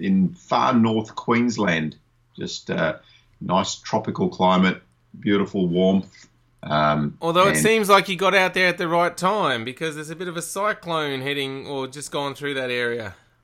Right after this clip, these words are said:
Speaker 1: Yeah, exactly. Yes, uh, apparently fair bit of, fair bit of water there, uh, in the last day or so as well. So yeah, that's, uh, that's the hazards up there. But, uh,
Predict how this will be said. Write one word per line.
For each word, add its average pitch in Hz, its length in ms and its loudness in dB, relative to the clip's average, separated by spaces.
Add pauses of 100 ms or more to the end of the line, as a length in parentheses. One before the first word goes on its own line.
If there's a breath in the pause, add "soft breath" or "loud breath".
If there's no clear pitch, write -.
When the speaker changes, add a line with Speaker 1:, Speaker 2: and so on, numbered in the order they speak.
(100)
Speaker 1:
Yeah, 87 280 4
exactly. 82 640 -2
Yes, 85 320 -8
uh, 80 280 -2
apparently 95 520 -8
fair 98 280 -6
bit 92 120 -2
of, 90 120 -6
fair 113 220 -4
bit 101 100 -2
of 90 120 -2
water 95 260 0
there, 90 480 2
uh, 82 160 0
in 90 100 -6
the 82 80 -6
last 85 320 0
day 92 160 0
or 90 120 -2
so 87 260 -2
as 80 100 -8
well. 82 280 -4
So 87 180 -4
yeah, - 240 -2 (160)
that's, - 340 -10
uh, 113 140 0
that's 120 240 -4
the 101 100 -4
hazards 98 360 -2
up 92 180 0
there. 107 160 0
But, 104 260 -2
uh, 101 180 0